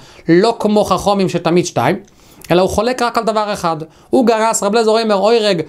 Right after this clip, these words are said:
שתי חוטים בתחילו, ואחס להוריג", הוא חולק רק בהוספה שמספיק באחד. שואלת הגימורה, "וענן תנן אצלנו הנוסח הוא ג'", עונה הגימורה, "שתי הנוסחאות נכונות, לא יקשה. או בעלימה או בקטינה.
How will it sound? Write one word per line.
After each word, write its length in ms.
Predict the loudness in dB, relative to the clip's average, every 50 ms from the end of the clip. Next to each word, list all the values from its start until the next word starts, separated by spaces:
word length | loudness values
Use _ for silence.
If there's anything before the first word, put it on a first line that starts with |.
| -12 _ _ _ _ _
שתי 460 | -10 -8 -8 -6 -4 -4 -4 -2 -4
חוטים 340 | -4 -4 -4 -2 -2 -2 -2
בתחילו, 500 | -2 -4 -4 -4 -2 -2 0 -2 -2 -4 -8 _ _ _ _ _ _ _ _ -2
ואחס 460 | 0 0 2 0 0 -2 -2 -2 0 0
להוריג", 460 | 0 0 0 0 0 0 -2 -2 -2
הוא 120 | -4 -2
חולק 340 | -2 0 0 0 -2 -2 -2
רק 400 | -2 -2 0 -2 -2 -4 -10 -12 -6 0
בהוספה 560 | 2 2 2 2 2 0 0 0 0 -2 -2
שמספיק 400 | -2 -2 -2 -2 -2 -2 0 0
באחד. 340 | 0 0 0 -2 -4 -6 -6 -8 -14 _ _ _ -20 -20 -14 -6
שואלת 260 | -2 -2 -2 0 -2
הגימורה, 320 | -2 -2 0 0 0 -2 -2 -2
"וענן 360 | -2 -2 -2 -2 -2 -2 -4 -4 -4
תנן 160 | -4 -2 -2
אצלנו 400 | -4 -4 -2 -2 0 0 2 2
הנוסח 400 | 2 2 2 0 0 0 -2 -2
הוא 140 | 0 -2 0
ג'", 80 | 0 0 0 -2 -2 -4 -10 _ _ _ _ -20 -20 -20 -20 -4 0
עונה 200 | 2 2 4 2
הגימורה, 360 | 2 0 0 0 2 0 0
"שתי 160 | 0 0 0
הנוסחאות 580 | 0 0 0 0 0 0 0 0 0 0 0 0
נכונות, 460 | -2 -2 -2 -2 -2 -2 -4 -6 -10 -16 _ 0
לא 80 | 0 2
יקשה. 440 | 2 2 0 -2 -2 -4 -6 -8 -10 -12 -12 -18 _ _ _ _ -20 _ _ -20 -20 -20 -20 -20 -18 -16 -16 -16 -16 -16 -18 -10 -4 -4
או 140 | -2 -2 0
בעלימה 460 | -2 -2 -2 -2 0 0 0 0 0
או 120 | 0 0
בקטינה. 400 | 0 -2 -2 -2 -2 -2 -2 -2